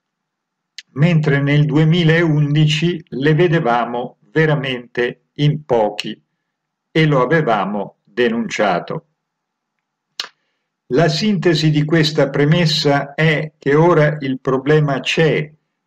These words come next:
che è stato creato da chi pretendeva di risolverlo quando non c'era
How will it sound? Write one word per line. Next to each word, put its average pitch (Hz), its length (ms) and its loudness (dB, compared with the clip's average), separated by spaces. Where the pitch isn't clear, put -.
che 147 240 2
è 139 40 0
stato 160 580 0
creato 156 600 0
da 143 200 -2
chi 151 220 0
pretendeva 143 840 0
di 135 220 -4
risolverlo 131 1120 0
quando 120 480 -2
non 113 220 -4
c'era 165 640 0